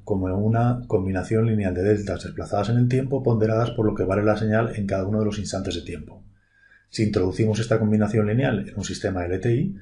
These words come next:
lo que tenemos es la combinación lineal de la respuesta impulsiva del sistema desplazada en cada uno de los instantes de tiempo, ponderada por lo que vale la señal en cada instante de tiempo y todo eso sumado.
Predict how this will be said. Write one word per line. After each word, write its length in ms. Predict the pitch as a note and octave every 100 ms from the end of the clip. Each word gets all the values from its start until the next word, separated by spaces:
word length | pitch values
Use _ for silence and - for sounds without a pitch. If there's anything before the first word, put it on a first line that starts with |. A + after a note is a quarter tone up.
| - -
lo 100 | G#2
que 100 | G#2+
tenemos 380 | G#2 G#2+ A2 C3
es 320 | A#2+ - - _
la 140 | G2 F#2
combinación 540 | F2+ F#2 E2+ G#2 G2+
lineal 320 | G#2+ A#2 A#2+
de 80 | F#2+
la 120 | F2+
respuesta 640 | F2 - - A#2+ - G#2 G#2+
impulsiva 440 | G2+ G#2 B2 A#2
del 120 | A2+
sistema 460 | A2+ A2 C3+ A2+ F#2
desplazada 680 | G2 - F2 E2 B2 G2 F#2+
en 100 | F#2+
cada 220 | G#2 G#2+
uno 140 | A#2+
de 60 | G2
los 100 | E2
instantes 340 | E2+ - F2
de 80 | G#2
tiempo, 500 | G#2 B2+ A2+ C#3+ D#3 - - -
ponderada 760 | C3 C3+ A#2+ G#2+ A2 D#3 - - - - -
por 120 | A2+
lo 80 | G#2+
que 80 | G#2
vale 160 | G2
la 120 | G2+ G2
señal 240 | A2 A2
en 100 | A2
cada 180 | G2+ G2+
instante 320 | F#2+ G#2 G2
de 40 |
tiempo 380 | G2 A2 A#2 D3
y 100 | B2+
todo 220 | G#2+ G#2 G2+
eso 140 | A2+
sumado. 420 | - F#2 D#2 -